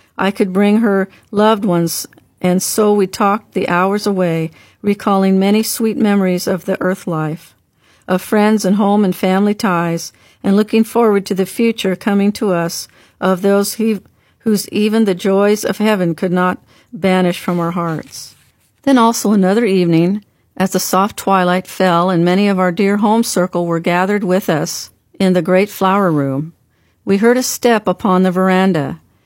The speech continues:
and as my brother went to the open door, a gentle voice said,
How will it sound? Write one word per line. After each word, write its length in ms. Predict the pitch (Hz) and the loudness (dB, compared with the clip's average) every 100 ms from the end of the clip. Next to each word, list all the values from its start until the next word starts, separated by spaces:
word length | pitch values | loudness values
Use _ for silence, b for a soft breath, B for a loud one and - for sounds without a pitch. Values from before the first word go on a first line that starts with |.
| _ - | _ -2
and 140 | 185 | 2
as 220 | 190 202 | 2 2
my 160 | 220 214 | 0 2
brother 360 | 226 220 196 | 2 2 2
went 240 | 180 185 - | 2 0 0
to 160 | 285 | -2
the 160 | 202 185 | 0 2
open 360 | 196 202 233 220 | 0 2 2 2
door, 400 | 190 165 160 - | 2 2 0 0
a 60 | 175 | -4
gentle 400 | 156 190 233 214 | 0 0 0 -2
voice 300 | 190 185 - | 0 0 0
said, 380 | - 175 165 | -2 -2 -2